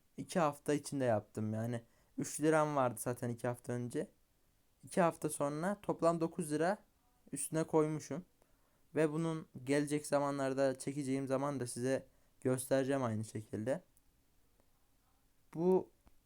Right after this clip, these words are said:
bence, e, anket platformunda ilk videoda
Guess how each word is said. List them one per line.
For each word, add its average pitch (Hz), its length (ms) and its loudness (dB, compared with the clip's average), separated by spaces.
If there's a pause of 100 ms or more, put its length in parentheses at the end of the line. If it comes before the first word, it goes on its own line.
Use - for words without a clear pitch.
(340)
bence, 170 600 2
e, 127 380 0
anket 147 420 0
platformunda 139 840 0
ilk - 260 -6
videoda 143 500 2